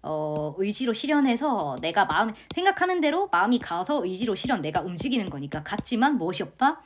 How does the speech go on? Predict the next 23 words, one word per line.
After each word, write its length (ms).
결과가 480
없다. 460
이렇게 260
봐야죠. 460
그래서, 460
음, 920
그래서 440
현업 320
수업이 300
필요한 360
거예요, 200
선생님. 480
어, 200
저보고 300
그렇게 240
말씀하시는 440
경우가 280
있어요. 260
에이스 300
소드에 340
대해서 220
자세히 320
알고 400